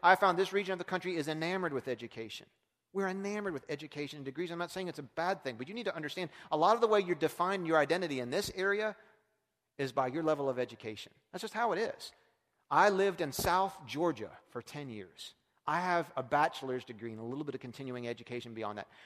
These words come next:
By far, that put me in the top one percent. I li-, I pastored in a county where our graduation rate was thirty-one percent. Seven out of every ten students in our county,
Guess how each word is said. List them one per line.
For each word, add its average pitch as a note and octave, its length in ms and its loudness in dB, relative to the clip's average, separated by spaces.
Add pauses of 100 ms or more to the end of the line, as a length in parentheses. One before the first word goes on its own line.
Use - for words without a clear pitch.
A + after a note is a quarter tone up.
(140)
By G3 200 12
far, G#3+ 400 10
that D#3+ 180 4
put D#3+ 120 2
me D#3 60 -8
in C#3+ 80 -4
the C#3 60 -6
top C#3 260 0
one C3 220 -4
percent. G#2 360 -12 (800)
I F#3 180 10
li-, G#3 220 6
I D#3+ 160 6
pastored G3 600 0
in E3 100 -6
a D3+ 60 -2
county F#3 520 -4
where C#3+ 320 2
our C3 80 6
graduation D3+ 720 0
rate C3+ 260 -2
was A#2 100 -6 (140)
thirty-one C#3+ 420 -4
percent. G2+ 380 -12 (920)
Seven F#3+ 420 0
out D#3+ 140 2
of C#3+ 100 2
every D#3 220 0
ten D#3 240 -6
students C#3 520 -8
in C3 120 -8
our C3 180 -2
county, - 520 -6